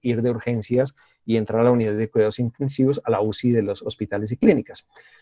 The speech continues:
Por supuesto, la decisión es individual. Yo les recomendaría a todos que consultaran a su médico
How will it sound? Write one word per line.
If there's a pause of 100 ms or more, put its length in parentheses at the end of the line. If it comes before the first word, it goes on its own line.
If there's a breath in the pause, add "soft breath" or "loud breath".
(160 soft breath)
Por
supuesto,
la
decisión
es
individual.
Yo
les
recomendaría
a
todos
que
consultaran
a
su
médico